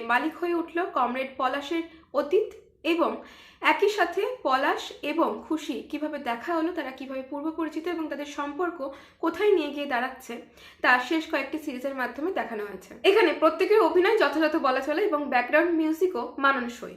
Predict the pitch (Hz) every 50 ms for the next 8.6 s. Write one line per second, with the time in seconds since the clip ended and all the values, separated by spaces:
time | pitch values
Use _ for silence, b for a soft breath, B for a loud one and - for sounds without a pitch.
0 | - 349 370 370 415 427 466 - 320 294 302 320 311 311 - 359 370 330 311 320
1 | 359 359 370 349 349 339 359 381 349 359 - 427 427 415 320 311 - 311 302 302
2 | 294 269 262 - 220 208 262 254 294 285 277 294 320 311 311 311 - 320 240 269
3 | 247 254 285 320 320 339 339 339 330 320 311 - 381 349 359 349 330 - - 277
4 | 277 - 339 339 339 311 247 233 - 240 233 233 233 311 311 - - 370 - 294
5 | 269 285 294 294 302 294 - - 226 220 220 190 - - - - 196 - - -
6 | _ B B B B B B B 285 302 302 - 415 440 403 370 311 339 359 320
7 | 311 285 285 311 311 311 277 240 247 269 302 311 285 269 247 247 - 262 262 262
8 | 247 277 277 359 370 359 302 233 - - -